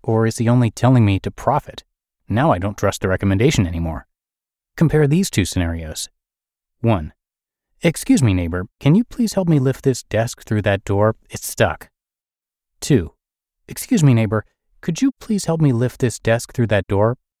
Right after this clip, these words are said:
I'll pay you a dollar." The first one is fine. We all like to think of ourselves as helpful,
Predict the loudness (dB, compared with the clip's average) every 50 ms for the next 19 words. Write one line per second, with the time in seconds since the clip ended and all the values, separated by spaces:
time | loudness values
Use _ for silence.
0 | _ _ -10 -6 -2 -2 -2 0 -2 -2 0 2 2 2 2 0 -2 -8 _ _
1 | _ _ _ _ _ _ _ _ _ _ _ _ _ _ _ _ -16 -14 -10 -8
2 | -6 -6 -2 0 2 4 4 4 2 0 -2 -6 -4 -2 0 0 0 -2 -10 _
3 | _ _ _ 0 2 4 6 6 6 4 2 0 0 -2 -4 -2 -2 -2 -2 -2
4 | -4 -4 -4 -6 -6 -6 -8 -14 -6 -2 -2 -2 -2 -2 -8 -12 -12